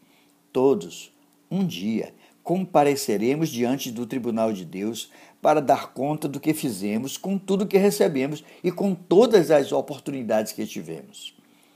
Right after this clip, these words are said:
Ninguém comparecerá diante desse tribunal cem por cento. Todos teremos falta, seremos achados em falta.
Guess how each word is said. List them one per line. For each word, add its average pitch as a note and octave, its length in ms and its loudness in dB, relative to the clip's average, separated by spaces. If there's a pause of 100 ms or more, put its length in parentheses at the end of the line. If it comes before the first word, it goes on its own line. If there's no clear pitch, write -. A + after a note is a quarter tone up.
(120)
Ninguém E3 520 2
comparecerá B2+ 800 2
diante A#2 420 -4
desse G#2+ 300 -8
tribunal A2 560 -4 (300)
cem - 340 -4
por F#3+ 140 -8
cento. B2+ 640 0 (880)
Todos G3+ 480 6
teremos D3 540 2
falta, A2+ 720 0 (260)
seremos E3+ 580 4
achados A2+ 560 2
em F#2 60 -10
falta. E2 480 -8